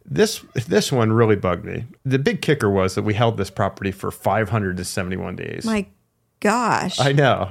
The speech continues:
Speaker 1: I know.
Speaker 2: How's
Speaker 1: I mean,
Speaker 2: that
Speaker 1: we try to,
Speaker 2: possible?
Speaker 1: on average, be under ninety days hold time.
Speaker 2: Mm-hmm.
Speaker 1: So how was it possible in this situation?
Speaker 2: Did it fall in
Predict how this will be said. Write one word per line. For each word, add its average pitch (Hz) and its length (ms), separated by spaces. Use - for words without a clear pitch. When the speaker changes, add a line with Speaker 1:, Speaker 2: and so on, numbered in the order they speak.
Speaker 1:
I 113 100
know. 98 280
Speaker 2:
How's - 120
Speaker 1:
I - 20
mean, 170 100
Speaker 2:
that 185 60
Speaker 1:
we 214 80
try 202 280
to, 175 60
Speaker 2:
possible? 127 200
Speaker 1:
on 123 120
average, 123 440
be 117 140
under 107 220
ninety 104 480
days 90 300
hold 90 240
time. 92 320
Speaker 2:
Mm-hmm. 202 360
Speaker 1:
So 127 360
how 151 180
was 165 120
it 160 80
possible 165 480
in 160 80
this 160 140
situation? 170 560
Speaker 2:
Did 233 180
it 196 80
fall 220 240
in - 80